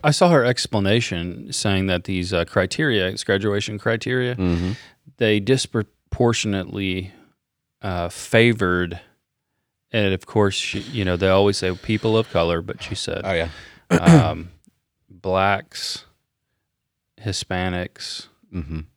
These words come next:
Speaker 1: and then she said Asians. And when she said that, I went,
Speaker 2: <laughs>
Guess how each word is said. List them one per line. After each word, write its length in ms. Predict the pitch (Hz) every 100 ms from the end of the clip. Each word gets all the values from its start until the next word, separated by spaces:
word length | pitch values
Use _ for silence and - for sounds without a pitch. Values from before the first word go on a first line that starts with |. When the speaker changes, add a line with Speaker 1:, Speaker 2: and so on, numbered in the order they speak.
| _ -
Speaker 1:
and 160 | 101
then 100 | 101 98
she 160 | 101
said 280 | - 104 90
Asians. 720 | 95 95 92 85 80 78 - - -
And 160 | 98
when 100 | 95
she 140 | 90 101
said 200 | 110 98
that, 140 | 95 92
I 40 |
went, 260 | 92 87 - _ _ _ _
Speaker 2:
<laughs> 340 | 151 - 175